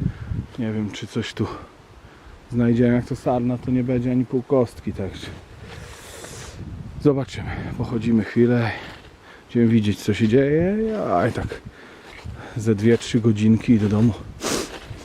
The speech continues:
Dla zdrowotności spacer po prostu. Kurczę, kumpel tam poszedł. <laughs> Jaki fart. Chciałem obejść,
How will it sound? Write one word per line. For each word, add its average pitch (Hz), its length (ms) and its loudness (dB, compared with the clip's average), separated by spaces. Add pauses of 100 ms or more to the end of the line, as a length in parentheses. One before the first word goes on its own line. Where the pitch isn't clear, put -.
(640)
Dla 117 260 4 (340)
zdrowotności 113 960 4
spacer 110 500 0
po - 180 -8
prostu. - 400 -4 (1700)
Kurczę, 175 320 2
kumpel 185 420 2
tam 175 200 0
poszedł. 131 520 2 (240)
<laughs> - 160 0
Jaki - 300 -4
fart. 139 440 2 (500)
Chciałem 170 300 2
obejść, 156 540 2